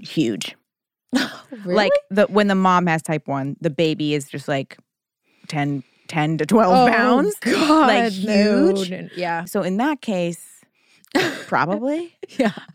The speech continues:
Speaker 1: Um,
Speaker 2: <laughs>
Speaker 1: but you never know. You just never know.
Speaker 2: Yeah. Wowza.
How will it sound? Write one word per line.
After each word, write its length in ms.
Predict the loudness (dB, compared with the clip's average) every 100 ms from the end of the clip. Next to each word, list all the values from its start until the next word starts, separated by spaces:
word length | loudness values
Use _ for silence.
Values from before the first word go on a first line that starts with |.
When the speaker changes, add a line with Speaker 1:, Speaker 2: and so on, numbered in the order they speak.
| -2
Speaker 1:
Um, 480 | 2 4 2 0 -2 -6 -4
Speaker 2:
<laughs> 0 | -2
Speaker 1:
but 260 | 0 0 -2 -6
you 220 | -2 0 2
never 360 | 0 0 -2
know. 480 | -4 -4 -6 -10 -12 _ -6 -4 -4
You 100 | -4
just 200 | -4 -4
never 280 | -4 -4 -6
know. 260 | -6 -6 -2
Speaker 2:
Yeah. 520 | 0 0 0 -2 -6 -6
Wowza. 760 | -2 0 0 -2 -2 -4 -4